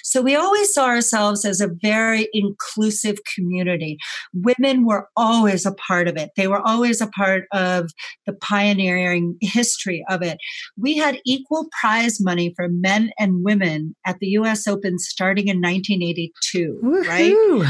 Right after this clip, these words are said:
Speaker 1: Yeah. So it was never like, you know, women were just always a part of it. And then literally Jake and I woke up one day, looked around a room of leaders,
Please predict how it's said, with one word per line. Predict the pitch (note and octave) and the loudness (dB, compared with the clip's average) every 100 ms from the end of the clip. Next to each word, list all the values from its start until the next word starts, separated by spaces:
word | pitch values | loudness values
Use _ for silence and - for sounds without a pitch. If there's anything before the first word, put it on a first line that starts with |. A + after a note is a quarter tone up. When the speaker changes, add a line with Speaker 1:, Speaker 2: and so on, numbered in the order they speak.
| C#3 - - | 0 -6 -6
Speaker 1:
Yeah. | G3+ A3+ G#3+ E3+ C3+ D#3+ | 0 2 2 0 -2 -4
So | E3+ - A#3+ A#3 A3+ A3 B3+ | -4 -2 0 2 0 0 0
it | C4 | 0
was | C#4 C4+ A#3+ | 2 0 2
never | A#3+ D4 E4+ F4+ F4 D#4 C4+ | 2 4 2 2 2 2 2
like, | A#3+ A3+ A3 - - - - - _ _ _ - | 0 2 0 -4 -14 -16 -18 -20 _ _ _ -10
you | A3 A#3+ | -2 0
know, | A#3 | 2
women | A3 D#4 F#4 F4+ | 2 2 2 2
were | D#4 | 2
just | C4+ C4 | 2 2
always | B3 A3 G3+ | 2 2 2
a | G3+ | 0
part | - D4+ E4+ | 0 0 2
of | G#3 | 2
it. | F#3+ F#3+ - | 0 -2 0
And | G#3 A3+ | 2 2
then | A3+ A3+ | 4 2
literally | D4+ G4+ G4 C#4 | 2 2 2 0
Jake | - A#3 B3+ | 2 0 0
and | C#4 | 0
I | C4 C4 | 2 2
woke | A#3+ A#3+ | 2 2
up | C#4+ D#4+ | 0 2
one | D4 G#3+ | 2 4
day, | F#3+ F#3+ G3 | 4 2 2
looked | F#3+ A#3+ - | 0 -2 -2
around | D#4 C4+ B3 | 0 2 2
a | G#3 | 0
room | A3 A3+ | 2 2
of | G3+ G3+ | 0 0
leaders, | A#3+ D4 F#3 F3 F#3+ - - | 0 2 2 0 -2 -4 -8